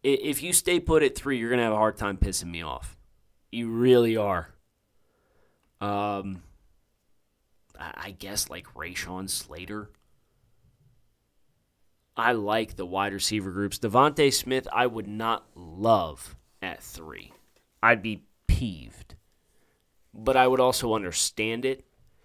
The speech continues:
And I think he is going to be a very good N F L wide receiver, even though he is wide receiver three for me. And I would also take Kyle Pitts above him. So he would be my fourth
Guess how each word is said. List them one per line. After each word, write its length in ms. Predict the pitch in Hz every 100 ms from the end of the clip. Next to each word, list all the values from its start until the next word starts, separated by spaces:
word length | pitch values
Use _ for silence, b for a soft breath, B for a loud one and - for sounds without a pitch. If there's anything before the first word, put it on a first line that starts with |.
| _ _ _ -
And 120 | 92
I 120 | 92
think 640 | 95 - 131 123 107 - - _ _ _
he 260 | - 123 123
is 140 | 117
going 320 | 117 117 113
to 120 | 107
be 380 | 90 90 117 104
a 40 | 98
very 380 | 87 101 98
good 300 | 92 101 95 -
N 140 | 90
F 160 | 87 82
L 100 | 82
wide 200 | 78 78
receiver, 400 | - 135 120 -
even 280 | 147 151
though 140 | 135 120
he 220 | 110 113
is 180 | 107 92
wide 160 | 95
receiver 340 | 90 - 92 -
three 360 | - - 139
for 180 | 139 113
me. 280 | 104 101 98 b b b b -
And 120 | 104
I 60 | 104
would 140 | 104
also 260 | 107 104 98
take 220 | 92 80
Kyle 240 | - 76
Pitts 360 | - 113 127 -
above 280 | 82 57 -
him. 120 | -
So 140 | -
he 180 | 80 123
would 180 | 131 120
be 100 | 110
my 180 | 98 90
fourth 560 | - - 107 104 104